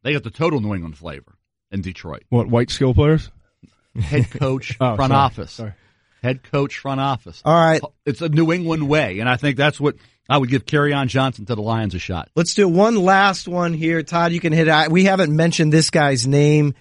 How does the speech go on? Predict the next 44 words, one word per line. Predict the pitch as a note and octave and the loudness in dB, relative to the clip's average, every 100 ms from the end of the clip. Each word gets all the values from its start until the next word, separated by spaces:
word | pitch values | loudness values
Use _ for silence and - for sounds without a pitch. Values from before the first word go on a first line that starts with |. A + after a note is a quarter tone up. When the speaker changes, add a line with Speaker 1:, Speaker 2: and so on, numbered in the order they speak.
| _ _ | _ _
Speaker 3:
and | B2 B2+ | -2 4
we | D3 | 4
haven't | C#3+ C#3 | 4 2
mentioned | D3 C#3+ B2 | 2 0 -2
this | A#2 | -2
team, | - D#3 C#3 | 0 2 2
so | - | 2
I | C3+ | 4
wanted | D#3 D#3 C#3+ | 4 4 2
to | C3+ | 2
throw | D3+ C#3+ | 2 4
it | |
out. | C3 C3 | 2 2
Jamie | D#3+ F#3+ | 4 4
Wormsley | F3+ E3 D#3+ D3 C3 | 4 4 4 2 4
asked, | E3 - | 2 0
"Does | C#3+ B2 | -2 0
Vic | G3 A#3 | 0 0
Fangio," | - A#3+ B3+ E3+ D#3+ F#3 A#3+ | 2 4 4 2 4 4 4
we're | E3 | 2
talking | F3 F3 F3+ | 2 2 2
about | E3+ | 0
the | D3 | 0
Bears | A2 F3 F#3+ F#3 - _ _ _ | 2 4 6 4 0 _ _ _
D | B2+ F#3 | 4 4
C, | F3+ F3+ E3+ C#3+ | 4 4 4 4
"have | C#3+ | 4
the | C#3 | 0
players | - D#3+ G3 G#3+ - | 0 4 6 4 4
he | G3+ | 4
needs | G3 G#3 F#3 C#3+ - - _ _ | 6 6 6 2 -4 -12 _ _
to | D3+ | 0
make | D3+ D3+ | 2 2
the | D3 | 2
Bears | D3 D3+ D3 | 2 2 0
a | |
top | - D3+ C3+ | 0 0 2
five | D3 C#3 | 0 -2
defense | C#3 C3+ A#2 B2+ | -4 -6 -10 -10
this | A#2+ | -6
year?" | C3 - | -6 0
Obviously, | G#3 G#3+ F#3 D3+ D#3 D3+ | 2 2 2 0 0 0
Roquan | B2 F3 A3+ - G3 F#3 F3 | 2 2 2 2 2 2 0
Smith, | F3 E3+ E3 - | 0 2 2 -2